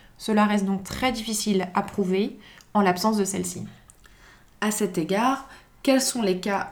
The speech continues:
Speaker 2: où l'absence de consentement est particulièrement difficile à prouver ?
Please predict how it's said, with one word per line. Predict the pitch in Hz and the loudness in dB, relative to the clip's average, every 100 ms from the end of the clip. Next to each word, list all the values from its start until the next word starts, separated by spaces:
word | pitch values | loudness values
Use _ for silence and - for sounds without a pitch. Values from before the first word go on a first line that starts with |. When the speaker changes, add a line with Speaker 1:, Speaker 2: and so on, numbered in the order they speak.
| - | 0
Speaker 2:
où | 180 | 4
l'absence | 180 226 - 247 220 | 6 4 0 -4 0
de | 190 | -2
consentement | 180 170 180 175 196 208 233 - - | -2 -4 -4 -4 -2 -2 -4 -8 -4
est | 180 | -4
particulièrement | 180 - 247 - 214 - 208 190 196 | -4 -4 -4 -4 -10 -4 -2 0 0
difficile | 185 180 185 - 233 | 0 0 -2 -4 -2
à | 208 | -4
prouver ? | - 156 | -6 -8